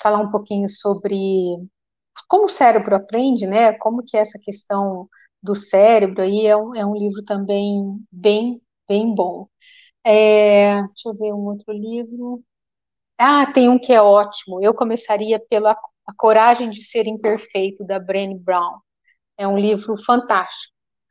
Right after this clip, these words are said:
porque a gente muitas vezes espera tá perfeitinho,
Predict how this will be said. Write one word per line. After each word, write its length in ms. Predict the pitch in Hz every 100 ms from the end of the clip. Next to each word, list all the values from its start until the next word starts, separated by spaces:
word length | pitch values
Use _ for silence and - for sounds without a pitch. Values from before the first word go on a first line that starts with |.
| _ _
porque 360 | - 220 220 247
a 120 | 226
gente 380 | 214 240 262 262
muitas 500 | 220 233 240 220 196
vezes 680 | 196 254 247 208 196 190 - _ -
espera 540 | 202 - 226 226 233
tá 240 | 233 226 220 - _ _
perfeitinho, 840 | 339 359 349 285 277 - 185 170